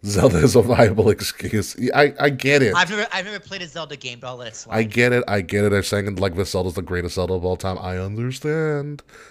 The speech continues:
Speaker 1: I understand. As a video game nut myself, uh, who just got into his second year on the Yankees and <laughs> M L B The Show this year, <laughs> I get
Speaker 2: Oh, I'm
Speaker 1: it.
Speaker 2: still playing twenty-two. I'm still playing M L B The Show twenty-two.
Speaker 1: What did I tell you to get twenty-three? 'Cause I, I thought you were gonna get twenty-three 'cause it had the, uh, Negro Leagues mode.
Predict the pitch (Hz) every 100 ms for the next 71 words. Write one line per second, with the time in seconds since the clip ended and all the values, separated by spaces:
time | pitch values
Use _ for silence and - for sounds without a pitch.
0 | - 90 87 101 104 - 92 90 87 85
1 | - 82 85 92 95 101 98 90 92 104
2 | 104 - 82 80 - - - - - 90
3 | 95 92 92 101 98 95 95 90 - 92
4 | 104 95 95 92 85 82 85 85 80 82
5 | 80 87 110 113 113 113 123 - 117 123
6 | 135 131 - 101 98 98 113 - - -
7 | - - 123 - - 104 104 98 92 87
8 | 85 170 - 135 127 139 117 107 135 123
9 | 113 120 143 - 131 127 120 120 117 117
10 | 110 113 104 139 214 240 214 208 202 190
11 | 180 170 165 165 156 151 - 131 151 135
12 | 160 165 156 143 151 143 139 131 123 127
13 | 127 120 117 127 127 104 87 78 85 87
14 | 80